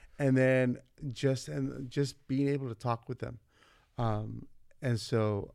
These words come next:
uh, just from there, when I,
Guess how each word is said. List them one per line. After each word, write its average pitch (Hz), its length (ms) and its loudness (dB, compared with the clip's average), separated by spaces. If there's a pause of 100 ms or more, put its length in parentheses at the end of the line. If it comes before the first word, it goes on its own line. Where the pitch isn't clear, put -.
(160)
uh, 117 300 -8 (420)
just - 360 -2 (840)
from 117 260 0
there, 120 360 4
when 127 320 -2
I, 120 160 2